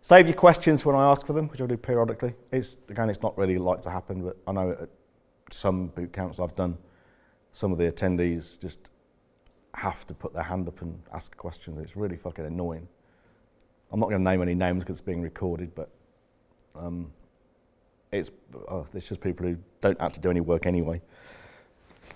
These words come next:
And, oh, they've always got these stupid fucking questions about emails and things. Why did, why is, why did you put the full stop there? Uh, is that some kind of secret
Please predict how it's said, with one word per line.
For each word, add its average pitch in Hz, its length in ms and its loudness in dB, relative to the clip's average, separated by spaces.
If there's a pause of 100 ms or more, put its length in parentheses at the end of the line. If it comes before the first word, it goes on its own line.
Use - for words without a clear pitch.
(140)
And, 90 180 -4 (160)
oh, 196 300 6
they've 196 120 8
always 247 220 10
got - 240 -4
these 175 140 0
stupid 180 420 -2
fucking 156 300 -10
questions 107 580 -10
about 92 260 -8 (400)
emails 98 420 0
and 85 100 -8
things. 85 180 -12
Why 170 220 0
did, 262 180 -4
why 220 200 -2
is, 214 120 -4 (400)
why 202 100 0
did 226 80 2
you 202 40 -6
put - 160 -6
the 165 40 -8
full 156 200 -6
stop - 240 -8
there? 90 420 -2 (1600)
Uh, 120 80 -8
is 113 120 -6
that - 140 -2
some 143 180 -8
kind 135 160 -4
of 117 60 -4
secret - 360 -4